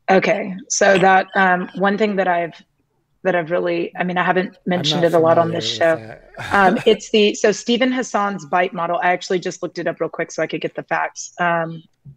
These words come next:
Speaker 1: correct. Uh, it's the authoritarian control. It's how, uh, it's how multi-level marketing works. It's how, um, sorry, how cults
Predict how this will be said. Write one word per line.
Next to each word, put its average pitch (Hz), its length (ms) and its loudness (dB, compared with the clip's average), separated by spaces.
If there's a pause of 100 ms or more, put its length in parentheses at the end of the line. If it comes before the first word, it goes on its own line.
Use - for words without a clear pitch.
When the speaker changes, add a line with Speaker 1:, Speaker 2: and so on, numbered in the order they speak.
(120)
Speaker 1:
correct. 156 500 -2
Uh, 165 380 0
it's 175 180 -4
the 190 120 4
authoritarian 180 680 0
control. 170 540 -4 (300)
It's - 180 -4
how, 180 460 4 (180)
uh, 165 320 0 (580)
it's 185 160 -8
how 170 560 0
multi-level 190 520 -2
marketing 180 480 -4
works. 180 480 0
It's 175 180 -10
how, 170 480 -6
um, 175 380 -8 (1040)
sorry, 196 240 4
how 185 160 2
cults - 680 2